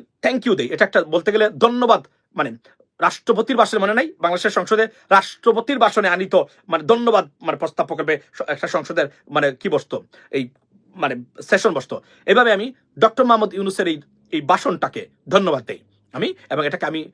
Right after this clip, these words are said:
মনে করি যে এটা একটা remarkable and this is the ch-, uh, the beginning of change into the governing system, ladies and gentlemen। And if you see, thirty-three minutes বক্তব্য দিয়েছেন,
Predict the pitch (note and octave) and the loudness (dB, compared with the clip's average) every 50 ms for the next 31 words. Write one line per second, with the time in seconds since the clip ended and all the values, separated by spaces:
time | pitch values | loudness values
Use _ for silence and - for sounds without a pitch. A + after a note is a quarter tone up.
0 | _ _ - D3+ D3+ F3 F3 G#3 F#3 E3 C#3 D#3+ - - - - D#3 D3 C#3 D#3+ | _ _ -6 -4 -4 -2 -2 -2 -4 -2 -4 -6 -6 -6 -4 -4 -4 -2 -2 -2
1 | D3+ E3+ G#3+ B3 - - F3 C3+ A#2 A#2+ C#3 C#3 B2+ _ _ _ _ - A3+ G#4+ | 2 2 2 2 2 -2 -2 -2 -2 -6 -8 -8 -8 _ _ _ _ -2 0 0
2 | - - - - _ _ _ _ _ _ _ - A3 G3+ - - _ _ - A3 | 0 0 -4 -16 _ _ _ _ _ _ _ -2 -2 -2 -2 -10 _ _ 0 0
3 | - - - - - F#3 - - F3+ F3 - F3+ F3+ D#3+ F#3+ F#3+ A#3+ D4+ D4 A#3 | 0 -2 -12 -12 -12 -12 -6 -2 -2 -2 -2 -4 -8 -6 -4 -4 -2 0 0 0
4 | F#3+ D#3+ - - - - E3 C3+ A2+ F#2+ E2+ - - _ _ _ - - D3+ D3+ | 0 0 -2 -2 -8 -8 -6 -6 -8 -10 -14 -20 -20 _ _ _ -10 -10 -10 -10
5 | F3 C3+ D#3 C#3 C#3 B2+ C3 A#2+ A#2+ A#2 A2+ - C3+ B2+ - B2+ A#2 A#2+ A#2 - | -10 -10 -6 -4 -2 -2 -2 -2 -2 -8 -8 -10 -10 -10 -8 -8 -8 -8 -8 -8
6 | C3+ B2 B2+ B2 A#2 A2+ - - - - - C#3+ E3 E3+ - B3 A#3 - - C#4+ | -8 -6 -6 -6 -8 -8 -14 -18 -16 -10 -4 -2 -2 -2 -2 -4 -6 -4 -2 -4
7 | E3 A#2+ - _ _ _ _ - G#3+ G#3+ G3+ C4 G3+ - A3+ A3+ G#3 G3 F#3+ E3+ | -4 -4 -8 _ _ _ _ 2 2 4 2 -2 -4 -4 -4 -4 -4 -4 -6 -6
8 | - - F3 E3+ _ - F#3+ E3+ E3 D3 C#3+ B2+ A2+ B2 G2+ | -2 -2 -4 -2 _ -2 0 0 0 0 0 -2 -4 -6 -12